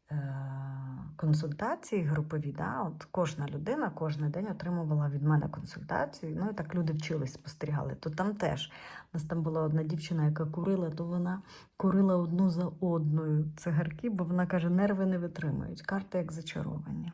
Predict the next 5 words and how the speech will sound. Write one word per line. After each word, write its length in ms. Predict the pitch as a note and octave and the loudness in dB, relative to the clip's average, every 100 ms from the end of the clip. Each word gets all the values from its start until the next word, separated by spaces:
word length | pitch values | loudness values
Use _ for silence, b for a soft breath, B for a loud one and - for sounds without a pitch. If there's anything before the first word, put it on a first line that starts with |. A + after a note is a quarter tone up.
| - _ _ _ _ _ _ B B B B B | -12 _ _ _ _ _ _ B B B B B
Тут 120 | B3 | -6
теж 160 | A#3+ G4+ | -2 -2
фінансова 1400 | - D#4 G#3 D#3 D3+ E3 D#3 D3+ - D3+ D3+ D3+ D3+ - | 0 6 6 6 2 0 0 2 2 0 0 0 -2 -2
йде 640 | D#3+ D#3 D3 D3 D#3 D3+ D3+ | 0 0 0 0 2 4 2
трансформація. 1200 | D3+ D#3+ D3+ - D#3+ D3+ D3 C#3 - - C#3+ D3+ | 0 0 -2 -4 -4 -2 -2 -6 -12 -10 -6 -4